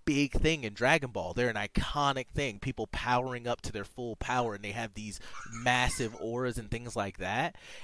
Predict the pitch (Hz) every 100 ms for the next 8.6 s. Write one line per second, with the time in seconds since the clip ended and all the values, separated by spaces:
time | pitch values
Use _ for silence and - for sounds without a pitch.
0 | - 156 175 190 175 170 156 147 143 -
1 | - - 151 139 123 156 151 - 78 -
2 | - - - - - - _ 135 147 160
3 | 151 143 139 135 123 113 113 117 117 -
4 | 117 117 117 101 101 92 87 76 - -
5 | - - - _ _ _ _ _ - -
6 | - - 127 143 160 160 160 156 156 -
7 | 156 151 143 127 143 165 151 117 104 113
8 | 131 - 156 175 196